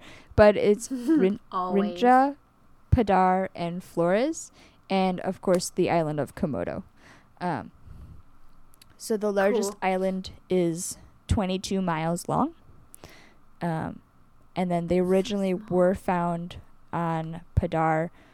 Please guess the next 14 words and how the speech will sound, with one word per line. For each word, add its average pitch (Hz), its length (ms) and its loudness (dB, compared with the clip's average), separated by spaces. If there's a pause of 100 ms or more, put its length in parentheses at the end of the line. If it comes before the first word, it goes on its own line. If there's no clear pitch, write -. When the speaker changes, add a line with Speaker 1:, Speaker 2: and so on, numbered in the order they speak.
(300)
Speaker 1:
but 180 180 -2
they 170 80 -2
haven't 175 440 -4
been 175 160 -2
seen 165 320 -8
there 156 160 -4
since - 360 -10
nineteen - 440 -8
seventy. - 640 -12 (920)
So. - 320 -14
Speaker 2:
Oh, 202 180 -16
sad. 202 460 -16 (1300)
Speaker 1:
Yeah. - 140 -8 (800)
Um, 202 460 -2